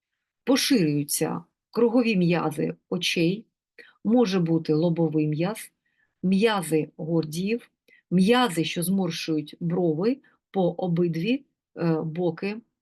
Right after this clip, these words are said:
е, по обидві боки. Тобто м'яз, е, повік, да,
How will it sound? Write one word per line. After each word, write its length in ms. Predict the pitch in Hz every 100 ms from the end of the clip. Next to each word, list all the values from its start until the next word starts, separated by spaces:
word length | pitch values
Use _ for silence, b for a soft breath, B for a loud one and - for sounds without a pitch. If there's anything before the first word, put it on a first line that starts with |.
| _ _
е, 180 | 170 170
по 120 | 170
обидві 340 | 180 175 196 196
боки. 460 | 175 180 156 143 _ _ b b -
Тобто 420 | 196 - 208 - _ _ -
м'яз, 640 | 196 190 233 202 170 - _ _ -
е, 320 | 175 170 170 170
повік, 520 | 202 226 359 - - _ _ _ -
да, 240 | 190 269